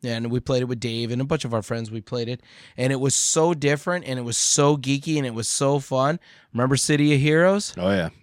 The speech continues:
Speaker 1: Eh, I mean, it, it was an M M O R P G, but you were a freaking superhero.
Speaker 2: Right.
Speaker 1: And it, you, you would stop crime. That's how you're flying around or run around. You don't get flight till, like, after level twenty or something, if I remember.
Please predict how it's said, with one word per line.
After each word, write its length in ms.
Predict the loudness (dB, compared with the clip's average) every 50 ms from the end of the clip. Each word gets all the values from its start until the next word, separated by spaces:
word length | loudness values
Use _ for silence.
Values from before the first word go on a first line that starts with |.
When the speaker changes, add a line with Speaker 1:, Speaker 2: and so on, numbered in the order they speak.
| _ _ _ _ _ _ _ _ _
Speaker 1:
Eh, 160 | -6 -4 -2 0
I 120 | 2 2 4
mean, 180 | 4 4 4
it, 180 | 4 2 0 0
it 160 | -2 0 2
was 200 | 2 2 2 0
an 80 | -2 -2
M 180 | -2 0 0 0
M 140 | 0 0
O 160 | 0 0 2 2
R 180 | 2 2 2
P 160 | 0 -2 -4 -2
G, 240 | -2 -2 -2 -2 0
but 200 | 0 0 0 0
you 160 | -2 -2 0
were 140 | 0 -2 0
a 120 | 0 0
freaking 640 | 0 -2 -6 -8 -4 -2 -2 -2 -2 -4 -4 -4 -2
superhero. 920 | -2 -2 -2 -2 -4 -4 -4 -6 -6 -6 -6 -8 -8 -10 -10 -12 -12 -10 -6
Speaker 2:
Right. 360 | -2 0 0 0 0 -2 -4 -10 -16 -20 _ _ _ _ _ -4
Speaker 1:
And 260 | -2 -2 -2 -4 -4
it, 260 | -4 -6 -6 -6 -8 _ _ _ -4
you, 220 | -4 -2 -2 0
you 180 | 2 4 4 4
would 140 | 4 4
stop 360 | 4 6 6 6 6 6 4 0
crime. 360 | 0 2 4 4 4 4 4
That's 200 | 2 0 2 2
how 100 | 0 0
you're 220 | 2 2 2 0
flying 460 | 0 0 0 0 2 2 2 2 0
around 340 | 0 2 4 4 4 4 4
or 60 | 4
run 200 | 4 4 4 4
around. 360 | 4 2 2 0 0 -2 -4 -4
You 200 | -4 -2 -2 2
don't 220 | 4 4 4 4
get 140 | 4 2 0
flight 300 | 0 0 0 0 0 0
till, 100 | -4 -6
like, 220 | -6 -6 -8 -8 -10
after 340 | -8 -8 -8 -6 -6 -6
level 220 | -6 -6 -6 -6 -6
twenty 400 | -8 -4 -4 -2 -2 -2 -4 -4
or 40 | -6
something, 260 | -8 -8 -8 -10 -10
if 100 | -10 -8
I 60 | -8
remember. 380 | -8 -8 -8 -8 -8 -8 -8